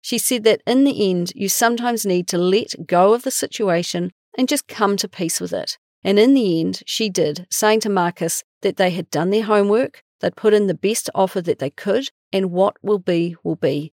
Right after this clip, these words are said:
If it was not accepted, they would sell the house and she would have been absolutely okay with that. They had walkaway power, which is a valuable asset in any transaction.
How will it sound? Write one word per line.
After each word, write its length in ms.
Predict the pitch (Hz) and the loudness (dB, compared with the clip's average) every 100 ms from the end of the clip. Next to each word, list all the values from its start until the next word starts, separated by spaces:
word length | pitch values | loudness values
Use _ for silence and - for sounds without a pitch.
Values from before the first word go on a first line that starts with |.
| _ _ _ | _ _ _
If 160 | 214 | -2
it 60 | - | 0
was 180 | 185 170 | -2 -2
not 240 | 180 208 | 0 0
accepted, 580 | 226 - 220 - 262 277 - _ | 0 0 -2 -2 -6 -8 -14 _
they 120 | 180 | 0
would 140 | 175 - | 0 -2
sell 300 | - 185 220 | 2 2 2
the 100 | 208 | -2
house 360 | 196 185 - - | -2 -2 -4 -4
and 140 | 190 | -4
she 240 | - 208 196 | -2 -2 -2
would 140 | 196 | -4
have 220 | 180 180 | -4 -6
been 220 | 180 160 165 - | -2 -2 -4 -6
absolutely 640 | 185 - 190 175 131 175 - | -6 -4 -4 -2 -2 -6 -4
okay 380 | 170 165 - 156 | -4 -4 -4 -6
with 160 | 156 | -4
that. 260 | 139 - - - _ _ _ | -4 -4 -8 -14 _ _ _
They 280 | - 196 226 | -2 2 2
had 240 | 214 202 190 - | 0 -2 -2 -8
walkaway 600 | 170 190 185 170 156 147 | 0 0 2 -2 0 -2
power, 420 | - 135 143 151 | -4 -4 -4 -4
which 220 | - 143 - | -6 -4 -4
is 160 | 165 - | -6 -6
a 80 | |
valuable 560 | 170 160 190 214 202 202 - | -6 0 2 2 0 -2 -4
asset 340 | 156 - 156 | -4 -4 -6
in 140 | 170 160 - | -8 -8 -4
any 220 | 185 175 | -2 -2
transaction. 720 | - 151 147 - - - 147 | -2 -4 -4 -6 -8 -8 -10